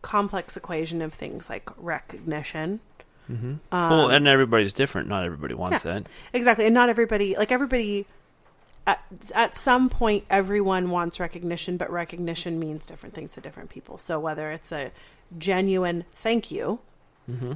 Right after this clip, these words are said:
Speaker 1: for what you do, that's recognition, or it's a pat on the back because some people need to be built up, or
Speaker 2: Mm-hmm.
Speaker 1: whatever it is, you know, I've always subscribed throughout my entire career. I always considered myself somebody who didn't need a cookie,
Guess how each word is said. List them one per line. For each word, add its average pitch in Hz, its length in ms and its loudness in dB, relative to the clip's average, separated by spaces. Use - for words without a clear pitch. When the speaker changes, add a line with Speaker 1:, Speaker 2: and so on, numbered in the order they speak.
Speaker 1:
for - 180 0
what 175 180 2
you 208 100 -4
do, 185 380 -4
that's 165 240 -8
recognition, 156 800 -8
or 175 300 -2
it's 175 120 -6
a 165 40 -16
pat 170 260 -2
on 160 80 -4
the 170 80 -4
back 165 440 -4
because 175 260 -2
some 165 180 -2
people 165 260 -6
need 160 220 -6
to 175 60 -12
be 165 100 -4
built 151 320 -8
up, 185 400 -2
or 160 480 -4
Speaker 2:
Mm-hmm. - 40 -20
Speaker 1:
whatever 185 340 2
it 175 60 -2
is, 170 460 0
you 202 80 -2
know, 175 100 0
I've 185 140 -2
always 180 260 0
subscribed 160 680 -8
throughout 175 200 -2
my 165 120 -6
entire 170 420 -6
career. 165 600 -8
I 185 120 -4
always 180 380 -4
considered 196 540 0
myself 185 460 -2
somebody 175 300 -2
who 175 120 -4
didn't 170 240 -6
need 175 160 -2
a 165 40 -4
cookie, 202 500 -4